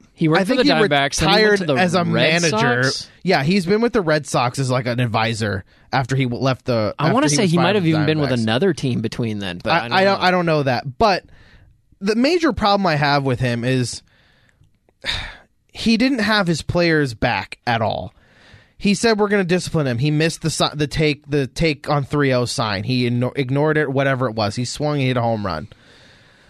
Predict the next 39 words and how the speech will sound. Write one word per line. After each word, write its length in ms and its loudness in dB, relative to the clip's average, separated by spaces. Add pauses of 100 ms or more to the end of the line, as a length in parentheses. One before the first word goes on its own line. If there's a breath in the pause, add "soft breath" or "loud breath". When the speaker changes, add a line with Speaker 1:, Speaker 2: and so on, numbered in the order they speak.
(720 loud breath)
Speaker 2:
<sighs> 60 -14 (580 loud breath)
And 220 2
then 480 2
the 160 0
next 380 -2
game, 480 -2 (560)
I 80 2
thought 240 0
they 140 0
were 120 0
gonna, 160 -2
like, 200 -2
just 340 -6 (460)
suspend 720 -4 (100)
Mercedes 380 -2
or 100 0
bench 320 -4
him 120 -2
for 180 -2
a 60 0
game 340 0
or 60 0
something. 520 -2 (140)
He 160 2
played 320 2
the 80 0
next 300 -6
day. 260 -4 (580 soft breath)
The 120 2
Twins, 720 0
and 220 0
I 80 4
have 160 4
a 60 0
huge 240 0
problem 240 2
with 100 -2
this 240 -2
too, 240 0